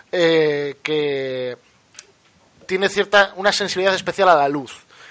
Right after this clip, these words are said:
Directores como J J Abrams o Michael Bay, eh, suelen utilizar este formato. Es un formato, eh, que produce ciertas condiciones, eh, a la película,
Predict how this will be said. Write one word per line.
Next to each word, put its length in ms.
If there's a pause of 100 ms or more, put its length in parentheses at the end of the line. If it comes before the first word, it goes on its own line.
(320)
Directores 1080
como 420
J 280
J 360
Abrams 720
o 160
Michael 360
Bay, 360 (280)
eh, 140
suelen 220
utilizar 340
este 180
formato. 540 (500)
Es 120
un 80
formato, 560 (360)
eh, 880 (1160)
que 240
produce 760
ciertas 920 (720)
condiciones, 920 (240)
eh, 280
a 80
la 140
película, 580